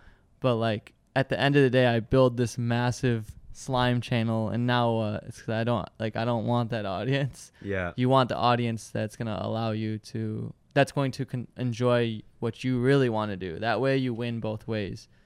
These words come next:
Speaker 1: You're doing what you wanna do, and your audience is down for it, you know?
Speaker 2: Hundred percent.
Speaker 1: What are some things you'd, like, what is some advice you'd give to someone trying to go from zero to fifty right now in two thousand eighteen? Because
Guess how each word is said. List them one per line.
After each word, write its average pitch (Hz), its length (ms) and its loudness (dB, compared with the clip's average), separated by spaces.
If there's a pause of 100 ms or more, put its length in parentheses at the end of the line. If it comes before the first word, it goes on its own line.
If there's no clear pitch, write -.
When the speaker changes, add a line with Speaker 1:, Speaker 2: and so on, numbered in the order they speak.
(320)
Speaker 1:
You're 110 180 -10
doing 113 240 -4
what 117 220 -6
you 110 80 -4
wanna 113 240 -4
do, 135 300 -4 (400)
and 113 220 -6
your 107 180 -6
audience 110 440 -4
is 107 160 -14 (180)
down 113 260 -6
for - 260 -10
it, - 200 -12 (180)
you 113 100 -12
know? 110 260 -12
Speaker 2:
Hundred 90 300 -4
percent. 85 400 -12 (1000)
Speaker 1:
What 123 160 4
are 151 80 6
some 147 220 -2
things 127 300 -2
you'd, 123 280 -4
like, 117 240 -2
what 127 100 -2
is 123 100 -10
some 156 160 -2
advice 113 380 -2
you'd 123 140 -8
give 120 240 -4
to 120 100 -10
someone 131 400 -6
trying 120 280 -2
to 113 100 -2
go 113 180 0
from 110 340 -6
zero 110 360 -2
to 110 80 -4
fifty 110 420 -6
right 110 220 -4
now 110 260 -4
in 110 100 -2
two 117 120 -8
thousand 110 240 -4
eighteen? 110 340 -6
Because 110 400 -8